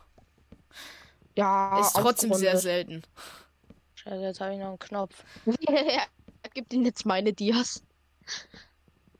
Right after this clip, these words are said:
Speaker 1: Ich
Speaker 3: Ups.
Speaker 1: such doch einfach nur eine Kühe.
Speaker 2: Wie, ja?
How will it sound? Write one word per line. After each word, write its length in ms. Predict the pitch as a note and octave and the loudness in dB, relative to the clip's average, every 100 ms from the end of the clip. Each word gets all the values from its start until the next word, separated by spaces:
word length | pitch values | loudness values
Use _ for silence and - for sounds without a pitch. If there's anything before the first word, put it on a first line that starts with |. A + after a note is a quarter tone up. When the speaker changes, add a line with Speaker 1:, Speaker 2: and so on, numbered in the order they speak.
| - _ _ _ _ _ _ - _ _ _ - G3 | -20 _ _ _ _ _ _ -20 _ _ _ -16 -6
Speaker 1:
Ich 60 | |
Speaker 3:
Ups. 160 | G#3 - | -2 -2
Speaker 1:
such 140 | F#3+ | -2
doch 140 | - - | -2 -2
einfach 460 | F#3 F#3+ - F#3 F#3+ | -4 -6 -6 -8 -4
nur 120 | F3+ | -4
eine 160 | F3+ F#3 - | -4 -6 -10
Kühe. 640 | - F#3+ F#3 F3 E3+ F#3 - | -8 -4 0 4 2 0 -8
Speaker 2:
Wie, 460 | G#3+ G3 A#3+ A#3+ G#3+ | -8 0 2 4 4
ja? 600 | G3 F3+ F3 F3 E3+ | 4 4 6 6 4